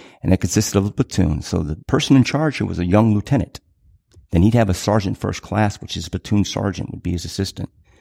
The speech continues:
And then you had several squads doing everything from tower work to the actual control station was in this building. Yeah, it was in this building right here, where radios controls were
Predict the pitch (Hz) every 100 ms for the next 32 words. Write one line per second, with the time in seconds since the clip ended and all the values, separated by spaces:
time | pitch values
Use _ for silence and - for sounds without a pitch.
0 | _ _ _ _ - 92 104 104 101 98
1 | - _ _ _ _ - - 104 104 -
2 | 98 92 - 92 95 95 95 92 - 90
3 | - - _ - 90 92 107 101 101 98
4 | - - _ _ _ - 95 85 - -
5 | - - 90 123 - 113 - 92 - 120
6 | 123 - 82 92 85 82 92 85 85 78
7 | _ _ _ _ _ _ _ _ _ _
8 | 175 165 - 80 85 107 80 104 110 131
9 | - 120 123 123 117 - - 85 85 92
10 | 98 98 - 98 - 98 90 92 98